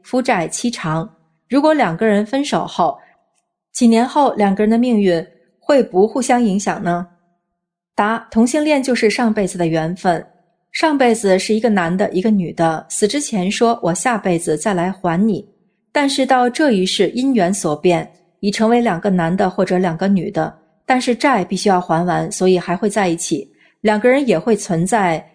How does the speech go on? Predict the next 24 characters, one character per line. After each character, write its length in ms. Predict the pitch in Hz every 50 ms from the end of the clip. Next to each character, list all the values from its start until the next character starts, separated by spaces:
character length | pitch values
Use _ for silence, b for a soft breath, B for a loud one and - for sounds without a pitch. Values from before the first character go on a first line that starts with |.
| _ _ _
命 220 | - 262 262 226
运 180 | 202 190 180 175
相 220 | 175 - 233 233
互 160 | 233 233 208 175
影 180 | 156 160 185
响 200 | 220 - 190 165
的 80 | 160 160
问 160 | 160 160 160
题。 400 | 160 - - 156 156 156 - - _ _ _ _ _ _ _ _ _ _ _ _ _ _ _ _ _ _
问： 320 | 208 208 196 180 165 - 107 - _ _ _ _
如 140 | _ 240 294
果 200 | 294 311 262 202
同 220 | 185 - 208 196 226
性 180 | - 277 277
恋 200 | 277 277 247 214
两 160 | 202 175 160
个 80 | 160 175
人 200 | 170 170 175 196
还 300 | 202 - - 175 185 220
情 300 | 226 - - 196 170 190
债 200 | 190 247 214 185
分 220 | 185 - 262 269
手 220 | 269 269 202 - -
后， 320 | - - 185 165 - b